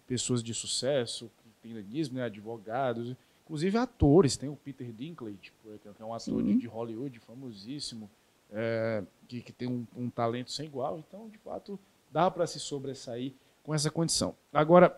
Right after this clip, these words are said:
Speaker 1: exi-, existem, como a senhora muito bem enumerou aqui, é, questões que são,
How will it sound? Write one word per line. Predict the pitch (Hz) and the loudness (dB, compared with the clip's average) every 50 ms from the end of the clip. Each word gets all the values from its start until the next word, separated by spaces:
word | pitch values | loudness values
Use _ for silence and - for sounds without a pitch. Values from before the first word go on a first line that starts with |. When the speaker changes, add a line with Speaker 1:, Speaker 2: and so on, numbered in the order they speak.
| - - _ _ _ _ _ _ _ _ _ - - | -4 -20 _ _ _ _ _ _ _ _ _ -6 2
Speaker 1:
exi-, | 143 170 147 151 196 208 - | 4 6 8 8 6 6 6
existem, | 143 147 127 135 160 175 - 185 165 | 6 4 6 4 4 2 2 0 0
como | - 147 143 | 2 2 2
a | 135 | 2
senhora | 127 - 135 127 120 | 0 -2 -4 -6 -6
muito | 107 101 113 143 147 139 | -8 -12 -14 -16 -14 -14
bem | 131 127 131 | -14 -12 -12
enumerou | 127 123 117 113 113 107 110 | -12 -10 -10 -10 -12 -10 -12
aqui, | 107 104 - - 165 185 156 - - - - _ _ _ _ - | -14 -14 -12 -6 -4 -4 -4 -4 -6 -14 -20 _ _ _ _ 0
é, | 117 131 135 131 | 2 4 4 2
questões | - - 139 143 131 - - 135 147 165 156 | 2 0 0 0 0 0 0 0 0 0 0
que | - - | 0 0
são, | - - - 143 151 170 180 185 190 175 | 2 2 4 4 4 4 2 2 0 -2